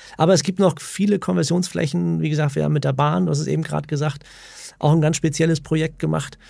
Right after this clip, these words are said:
wo wir in deren eigenes Netz einspeisen. Das hört sich erstmal normal an, ist es aber nicht, weil die Deutsche Bahn ein völlig anderes Netz hat als das, was wir kennen. Also unser Netz hat fünfzig Hertz und läuft auf einer bestimmten Spannung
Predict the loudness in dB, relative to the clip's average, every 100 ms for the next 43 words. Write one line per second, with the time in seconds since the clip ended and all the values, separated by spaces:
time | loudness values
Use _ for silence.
0 | -20 -20 -4 0 2 4 6 4 0 -4
1 | 0 2 2 2 0 2 2 4 2 4
2 | 2 0 -8 -8 -8 -10 -10 -12 -14 -20
3 | -20 -20 _ _ -4 -4 -4 -12 -2 -2
4 | 0 0 0 2 0 -2 _ _ -2 0
5 | 2 4 2 0 -2 0 2 2 0 -2
6 | -2 -4 -2 0 0 -2 -4 -4 -2 -2
7 | 0 0 0 2 0 -4 -14 -10 -2 2
8 | 4 2 0 0 2 2 2 -2 -2 -4
9 | -2 -2 -2 -2 0 0 0 0 0 0
10 | -4 -8 -8 -6 -6 -8 -6 -2 0 2
11 | 0 0 -4 -4 -16 -4 -2 0 0 0
12 | 0 0 0 -2 -4 -2 -2 -4 -4 0
13 | 0 -2 -2 0 0 0 -2 -2 0 2
14 | 2